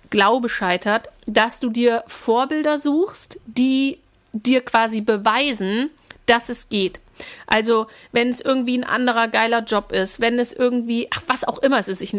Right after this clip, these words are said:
nutze immer gerne so plakative Beispiele, aber es kann ja alles sein. Es gibt ja theoretisch nichts auf der Welt, was wir uns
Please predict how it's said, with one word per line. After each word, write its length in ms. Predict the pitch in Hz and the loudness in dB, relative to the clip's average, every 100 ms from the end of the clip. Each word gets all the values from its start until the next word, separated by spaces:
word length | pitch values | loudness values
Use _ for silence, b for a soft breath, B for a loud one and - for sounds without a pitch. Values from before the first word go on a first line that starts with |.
| - | -6
nutze 340 | - 214 226 233 | -2 -2 0 -2
immer 180 | 220 208 | 0 -2
gerne 320 | 220 220 208 | -2 0 0
so 160 | 214 | -2
plakative 580 | 208 - - 214 226 214 | -2 0 0 -2 -4 -2
Beispiele, 560 | 202 208 - 185 175 - | 0 -2 -2 -4 -2 0
aber 160 | 202 | 2
es 100 | 208 | 0
kann 160 | - 262 | 0 0
ja 120 | 233 | 2
alles 240 | 196 214 - | 0 -2 -2
sein. 260 | 170 170 - B B B B B B B B | -2 -2 -6 B B B B B B B B
Es 240 | - 240 - | -2 -2 2
gibt 260 | 320 330 | 2 4
ja 100 | 330 | 0
theoretisch 580 | 302 294 277 277 277 247 | 2 2 2 2 0 0
nichts 360 | 269 392 - - | 2 2 0 -2
auf 160 | 220 | -2
der 200 | - 214 | 0 0
Welt, 480 | 214 233 214 269 285 - _ - | 2 2 4 2 -2 -16 _ -4
was 380 | 226 220 202 196 | 0 0 0 2
wir 220 | 294 - | 4 4
uns 320 | 220 214 - | 0 -2 -4